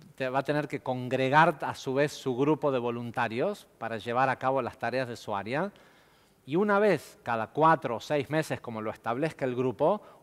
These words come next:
uno de esos voluntarios se va a convertir en líder del grupo. Con lo cual no va a poder pasar más que un líder de un grupo no entrene a sus, a, a sus voluntarios, porque se va a joder, porque va a tener que después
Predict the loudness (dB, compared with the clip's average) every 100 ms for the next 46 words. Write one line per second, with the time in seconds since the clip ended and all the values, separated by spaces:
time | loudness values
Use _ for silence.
0 | 0 2 4 2 2 0 0 -2 -2 -2
1 | -2 -2 0 2 2 0 0 0 0 0
2 | 0 2 2 2 0 0 0 -4 -14 _
3 | _ _ _ _ _ _ _ _ _ -8
4 | -6 2 4 4 4 4 4 2 2 0
5 | 2 4 4 2 -2 -2 0 -2 -2 0
6 | 2 2 -2 0 0 2 2 0 -2 0
7 | 2 2 -2 0 2 4 2 0 -2 -4
8 | -10 -10 -14 -20 _ _ _ _ _ _
9 | -4 -2 -2 -6 -8 -12 -10 -4 -4 -2
10 | 0 2 4 4 2 -2 -12 -20 _ _
11 | _ _ -6 -6 -4 0 2 6 8 8
12 | 6 0 2 2 0 2 2 2 4 4
13 | 4